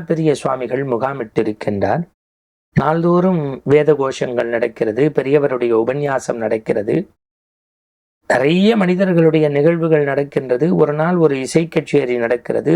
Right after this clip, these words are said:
அதில் ஒரு பாகவதர் மிருதங்கம் பிரமாதமா வாசிச்சுட்டாரு. பிரசாதம் வாங்கும்போது பெரியவருக்கே ஒரு நகைச்சுவையோட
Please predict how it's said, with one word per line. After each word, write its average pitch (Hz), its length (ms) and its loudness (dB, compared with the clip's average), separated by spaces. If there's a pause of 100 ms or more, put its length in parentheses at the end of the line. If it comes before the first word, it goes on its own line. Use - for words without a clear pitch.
அதில் 143 240 0
ஒரு 123 180 0
பாகவதர் 135 560 0 (600)
மிருதங்கம் 165 680 2
பிரமாதமா 160 680 -2
வாசிச்சுட்டாரு. 151 640 0
பிரசாதம் 156 580 -2
வாங்கும்போது 139 520 -2
பெரியவருக்கே 151 680 2
ஒரு 151 160 0
நகைச்சுவையோட 139 760 -2